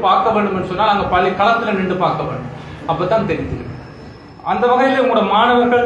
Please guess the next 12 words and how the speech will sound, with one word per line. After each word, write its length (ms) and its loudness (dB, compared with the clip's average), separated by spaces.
இன்று 300 -2
பரிசுகள் 500 2
பெற்ற 200 2
மாணவர்களை 680 2
நீங்கள் 360 -2
ஐடென்டி 380 2
பண்ணப்பட்ட 440 2
மாணவர்கள் 540 2
மிகவும் 320 -2
கட்டித்தரமானவர் 840 0
மாணவர்கள். 420 -4
அஹ், 400 2